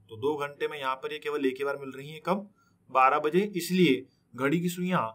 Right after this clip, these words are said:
एक घंटे में एक बार तो मिलती हैं, जैसे एक से दो के बीच में यहाँ पर मिल गई, ठीक है, एक घंटे में एक बार तो मिलती है, परंतु बारह घंटे में कितनी बार मिलती हैं, ग्यारह बार। क्लियर है सभी को? और यदि पूछे चौबीस घंटे में कितनी बार मिलेंगी, तो कितनी बार मिलेंगी दोस्तों,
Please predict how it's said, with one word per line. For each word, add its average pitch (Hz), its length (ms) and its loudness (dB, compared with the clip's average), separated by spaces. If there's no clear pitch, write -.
एक 165 200 0
घंटे 170 340 0
में 185 120 2
एक 147 300 -6
बार 170 200 4
तो 185 140 -4
मिलती 190 380 0
हैं, 107 200 0
जैसे 139 260 -6
एक 143 120 -8
से 165 120 -8
दो 156 120 -6
के 160 140 -8
बीच 160 160 -10
में 156 80 -12
यहाँ 127 160 -6
पर 147 160 -8
मिल 117 160 -8
गई, 101 200 -12
ठीक 190 100 -6
है, 127 180 -4
एक 143 180 -2
घंटे 160 280 -2
में 180 140 2
एक 143 240 -4
बार 165 160 0
तो 175 120 -6
मिलती 180 260 -4
है, 160 80 -4
परंतु 147 360 -4
बारह 120 280 0
घंटे 151 260 -8
में 160 100 -12
कितनी 160 220 -16
बार 160 140 -4
मिलती 160 300 -6
हैं, 202 240 2
ग्यारह 104 360 -8
बार। 90 220 -20
क्लियर 160 180 0
है 175 60 2
सभी 180 200 2
को? 220 140 2
और 139 140 2
यदि 147 180 2
पूछे 165 300 -4
चौबीस 156 360 -2
घंटे 165 260 -6
में 175 160 -2
कितनी 175 240 -8
बार 170 140 -2
मिलेंगी, 175 380 -2
तो 175 120 -6
कितनी 151 220 -12
बार 156 140 -4
मिलेंगी 170 260 -8
दोस्तों, 175 460 -6